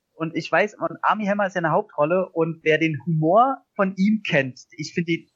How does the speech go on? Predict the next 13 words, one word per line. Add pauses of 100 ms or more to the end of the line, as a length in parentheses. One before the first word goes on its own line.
(160)
großartig
und
dann
zusammen
mit
Ben
Wheatley
und
der
Trailer
sieht
super
aus.